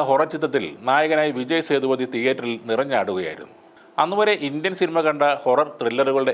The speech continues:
എല്ലാ ചട്ടക്കൂടും പൊളിച്ചെറിഞ്ഞ ചിത്രമെന്ന് സിനിമാ നിരീക്ഷകർ വിധിയെഴുതി. തിയേറ്ററിലേക്ക് ആളുകൾ ഒഴുകിയെത്തി. അങ്ങനെ തമിഴ് സിനിമാ ലോകത്തെ മറ്റൊരു സൂപ്പർ സ്റ്റാറിൻ്റെ ജനനം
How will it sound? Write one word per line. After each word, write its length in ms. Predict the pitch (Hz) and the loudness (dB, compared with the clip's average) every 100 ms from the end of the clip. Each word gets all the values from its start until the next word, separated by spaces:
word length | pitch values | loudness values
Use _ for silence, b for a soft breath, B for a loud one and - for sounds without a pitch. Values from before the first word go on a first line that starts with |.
| 110 | -2
എല്ലാ 200 | 127 156 156 | 0 0 0
ചട്ടക്കൂടും 540 | 117 - 147 147 139 - | -4 -4 -2 -2 -2 -2
പൊളിച്ചെറിഞ്ഞ 460 | 110 110 120 113 113 - | -2 0 -2 -2 -6 -8
ചിത്രമെന്ന് 460 | - 110 107 92 - B B - | -4 -4 -4 -8 -12 B B -6
സിനിമാ 240 | 147 151 156 135 | -2 2 2 2
നിരീക്ഷകർ 420 | 135 139 131 123 104 | 0 0 0 0 -4
വിധിയെഴുതി. 440 | 104 98 73 - - - B B B - | -4 -4 -6 -16 -20 -20 B B B 0
തിയേറ്ററിലേക്ക് 480 | 143 151 143 131 107 | 0 2 0 4 4
ആളുകൾ 240 | 117 120 85 95 | 4 2 -2 -2
ഒഴുകിയെത്തി. 500 | 107 131 180 - - - - B B B B | -2 -2 -6 -8 -20 -20 -20 B B B B
അങ്ങനെ 220 | 165 196 208 | 0 0 2
തമിഴ് 240 | 160 185 190 | 2 2 0
സിനിമാ 200 | 196 190 170 | 2 2 4
ലോകത്തെ 280 | 156 156 151 135 | 2 2 0 0
മറ്റൊരു 220 | 135 147 | 0 -2
സൂപ്പർ 300 | 127 131 170 147 | -2 -2 -2 0
സ്റ്റാറിൻ്റെ 420 | 151 139 135 135 117 - | 0 0 0 0 -2 -2
ജനനം 300 | 110 127 | -4 -2